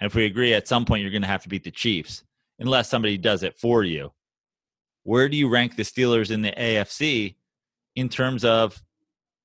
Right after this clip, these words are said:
the A F C goes to the Chiefs? If the Chiefs are one, th-, do the Steelers have the best chance of beating the Chiefs? I think we agree that we like the Titans' strategy of run the ball.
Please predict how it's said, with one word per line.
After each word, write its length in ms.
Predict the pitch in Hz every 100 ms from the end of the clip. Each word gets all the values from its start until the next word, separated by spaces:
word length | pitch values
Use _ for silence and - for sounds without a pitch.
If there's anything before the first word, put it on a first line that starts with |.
| _
the 60 | 113
A 120 | 120
F 80 | 113
C 160 | 127
goes 240 | 113 117 -
to 80 | 117
the 100 | 117
Chiefs? 500 | - 175 - - - _ _ _ _ _
If 60 | 98
the 80 | 113
Chiefs 340 | - 156 139
are 120 | 135
one, 480 | 123 147 147 117 113 - _ _ _ _ _ _ _ _ _ _
th-, 180 | 95 98
do 280 | - 131 104
the 60 | 104
Steelers 380 | - 123 139 151
have 100 | 156
the 80 | 156
best 260 | 160 156
chance 240 | 165 160 165
of 140 | 147
beating 320 | 165 165 165
the 40 | 156
Chiefs? 400 | - 180 190 -
I 80 | -
think 140 | 131 127
we 160 | 123
agree 540 | 107 120 120 117 113 - _ _ _ _ _ _ _
that 320 | 107 107 101 - _ _ _ _ _ -
we 200 | 98 120
like 300 | 110 113 -
the 80 | 95
Titans' 440 | - 131 143 120
strategy 500 | - 117 107 101 107
of 120 | 95
run 160 | 110 127
the 80 | 110
ball. 260 | 80 67